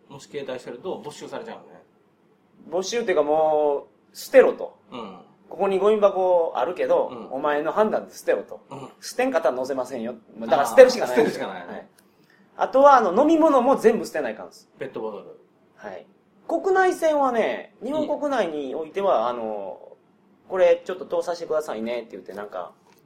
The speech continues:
Speaker 1: うん。
Speaker 2: 爆発物かどうかを確認して。
Speaker 1: 水とか？
Speaker 2: はい。はい。
Speaker 1: あ、そうなの？
Speaker 2: お茶とかも。
Speaker 1: そうなの？オッケー、出んねん。
Speaker 2: はい。出ます、出ます。
Speaker 1: うん。
Speaker 2: 国内は大丈夫なんですけど、海外はもう、
Speaker 1: もう飲みよう。
Speaker 2: ダメです。もう飲みよう。捨てなさいと。で、それまでにもう、
Speaker 1: 飲み放題。
Speaker 2: ペース配分を考えて、
Speaker 1: う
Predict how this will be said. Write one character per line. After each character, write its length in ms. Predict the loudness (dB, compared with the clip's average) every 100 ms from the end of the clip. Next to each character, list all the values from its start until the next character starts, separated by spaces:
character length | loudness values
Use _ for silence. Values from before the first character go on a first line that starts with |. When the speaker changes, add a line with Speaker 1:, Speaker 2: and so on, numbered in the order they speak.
| -10
Speaker 1:
う 40 |
ん。 20 |
Speaker 2:
爆 180 | -6 0
発 220 | 0 0
物 260 | -6 -12 -10
か 120 | -4
ど 140 | -2
う 40 | 0
か 140 | 2
を 180 | 2 0
確 240 | -8 -14
認 200 | -14 -14
し 120 | -16 -6
て。 240 | -4 -4
Speaker 1:
水 300 | -6 -8 -10
と 220 | -12 _
か？ 60 | -12
Speaker 2:
は 40 | -8
い。 40 |
は 200 | -8 -10 -8
い。 40 |
Speaker 1:
あ、 40 | -8
そ 160 | -4
う 40 | -6
な 60 | -6
の？ 80 |
Speaker 2:
お 40 | -4
茶 120 | -2
と 80 | -2
か 120 | -6
も。 60 | -10
Speaker 1:
そ 60 |
う 0 |
な 0 |
の？ 60 | -12
オ 40 |
ッ 20 | -10
ケ 140 | -10
ー、 200 | -10 -12
出 120 | -8
ん 40 | -6
ね 60 |
ん。 20 | -8
Speaker 2:
は 60 |
い。 60 | -12 _ _ _
出 80 | -6
ま 100 | -4
す、 60 | -4
出 60 |
ま 80 | -6
す。 160 | -8 -16
Speaker 1:
う 160 | -16
ん。 40 | -10
Speaker 2:
国 100 | -4 0
内 100 | 2
は 60 |
大 120 | 2
丈 60 | 2
夫 20 |
な 0 |
ん 20 | -2
で 40 |
す 40 | -8
け 60 |
ど、 180 | -10 -10 -12 -6
海 240 | -2 2
外 180 | 2 4
は 120 | 2
も 340 | 2 -4 -6 -8
う、 40 |
Speaker 1:
も 100 | -8
う 20 |
飲 0 |
み 20 | -2
よ 40 |
う。 40 |
Speaker 2:
ダ 80 | 0
メ 40 | 0
で 40 |
す。 200 | -4 -14 _ _ -10
も 80 |
う 40 | -10
飲 80 | -10
み 60 |
よ 80 | -14
う。 40 | -16
捨 100 | -12
て 60 |
な 80 | -12
さ 120 | -12
い 40 | -20
と。 80 | _ _ _ _ _ _ -6
で、 80 |
そ 120 | 4 6
れ 60 |
ま 120 | 6
で 120 | 6 4
に 100 | 2
も 500 | 2 2 2 -2 -10 _ _ _ -16
う、 60 |
Speaker 1:
飲 60 | -6
み 60 | 4
放 20 |
題。 0 |
Speaker 2:
ペ 60 | 6
ー 20 |
ス 100 | 6
配 160 | 4
分 220 | 4 -2 -4
を 60 |
考 100 | -4 -2 -2
え 60 |
て、 220 | -2 -2
Speaker 1:
う 300 | -2 -4 -14